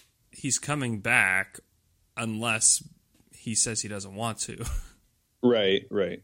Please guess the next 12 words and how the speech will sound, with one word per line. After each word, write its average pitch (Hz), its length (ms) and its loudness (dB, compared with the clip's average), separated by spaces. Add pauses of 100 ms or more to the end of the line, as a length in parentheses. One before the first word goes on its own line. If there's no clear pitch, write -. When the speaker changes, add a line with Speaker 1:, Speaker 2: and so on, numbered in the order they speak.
(100)
Speaker 1:
You 120 100 -6
know, 98 300 -6 (720)
and 107 320 -6
Billy 175 280 -2
might 147 340 0 (560)
say 143 360 2
that. - 340 -10 (220)
I 113 80 -8
mean, 113 200 -4
there's, 160 460 -2
there's 170 180 -4
a 147 80 -2